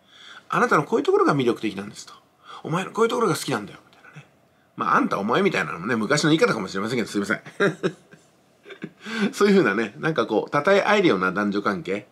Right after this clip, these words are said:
人間関係、社会関係ができるといいなと思いますけども、今どちらかというと、相手を論破して叩くのがみんな好きでしょ。寂しいですね。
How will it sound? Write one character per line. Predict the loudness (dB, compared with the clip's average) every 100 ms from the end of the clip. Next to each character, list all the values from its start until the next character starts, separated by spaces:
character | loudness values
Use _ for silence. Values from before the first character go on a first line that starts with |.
| -8
人 | -2 0
間 | 0 -2
関 | -6
係、 | -4 -6 -6 _ _ _ _ _
社 | -10 -4
会 | -4 -2
関 | -6
係 | -8 -10
が | -10 -12 -14 _ _ _ _ _ _ _
で | -8 -6
き | -4
る |
と | -2
い | -2
い |
な | -2 -4
と | -8
思 | -10
い |
ま | -10
す | -10
け |
ど | -10
も、 | -8 -4
今 | 0 0
ど | -2
ち | -4
ら | -2
か | -2
と | -4
い | -6
う |
と、 | 0 0 0 -8 _ _ _
相 | -2 0 4
手 | 4
を |
論 | 6 4 2
破 | 0
し | 0
て | -2
叩 | 0 2
く | 2
の | 0
が | 0
み | -2
ん | 0
な | -2
好 |
き | -4
で | -4
し | -2
ょ。 | -4 -6 _ _ _ _ _ _
寂 | -4 -2 -2
し | -6 -10
い |
で | -14
す | -14
ね。 | -12 -8 -10 -12